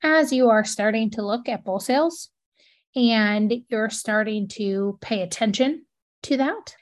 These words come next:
then I think it's important to know what your cow herd needs. Do you need to shorten gestation? And are you planned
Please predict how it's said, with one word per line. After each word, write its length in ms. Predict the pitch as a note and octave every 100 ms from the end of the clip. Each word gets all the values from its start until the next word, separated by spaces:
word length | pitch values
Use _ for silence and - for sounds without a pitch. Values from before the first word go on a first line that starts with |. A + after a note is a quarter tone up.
| _ _ _ -
then 360 | B3+ C4 C4
I 200 | C#4+ B3+
think 440 | A#3+ B3 A3+ A3 - _ _ -
it's 400 | A#3+ - - - _
important 580 | C#4+ A3 A3 B3+ B3+ G#3+
to 120 | A3
know 280 | A3 G#3 G#3
what 400 | G3 A3 A3+ -
your 260 | A#3 A#3 A#3
cow 300 | - A#3 G3
herd 240 | F#3+ G3
needs. 580 | F3 F3 F3 A3 - - - _ -
Do 220 | B3+ C4+
you 200 | C4 A#3+
need 240 | A3+ G#3
to 80 | G#3
shorten 400 | - G#3+ F#3 G3+
gestation? 680 | F#3+ - - A3 - D4 D#4+ _ -
And 120 | A#3
are 220 | A3 A3+
you 160 | A3 A3+
planned 680 | A3+ D4 E4+ E4 F#3 F#3+